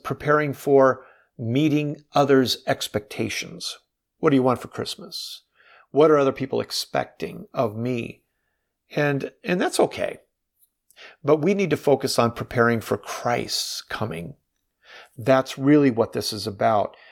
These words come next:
And so I would encourage you to, to do three things. One is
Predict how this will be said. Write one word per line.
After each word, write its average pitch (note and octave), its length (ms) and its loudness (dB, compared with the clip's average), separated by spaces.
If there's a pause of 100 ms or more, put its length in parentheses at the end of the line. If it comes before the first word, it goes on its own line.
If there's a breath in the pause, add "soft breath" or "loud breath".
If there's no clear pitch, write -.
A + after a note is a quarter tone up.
(140 loud breath)
And B2 140 -6
so C#3 160 4
I C#3 100 6
would C#3 140 4
encourage C3+ 540 0
you A#2 220 2 (420 loud breath)
to, C3 520 4
to - 120 -6
do C3 160 6
three C3+ 260 0
things. G#2+ 320 -6
One B2 440 0 (460 soft breath)
is B2 520 4